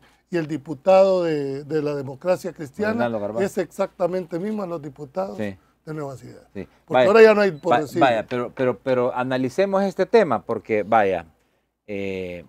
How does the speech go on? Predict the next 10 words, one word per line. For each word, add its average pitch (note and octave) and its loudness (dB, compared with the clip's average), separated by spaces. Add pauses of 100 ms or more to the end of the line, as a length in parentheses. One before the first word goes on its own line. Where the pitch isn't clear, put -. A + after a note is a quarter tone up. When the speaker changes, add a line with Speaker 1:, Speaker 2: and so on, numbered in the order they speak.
(140)
Speaker 2:
ayer B2 2
se E3+ 2
dieron D#3 4
unas D#3 -2
declaraciones D3 0 (320)
que E3+ 0
a E3 2
mí E3+ -4
me F3+ -2
parece F#3 2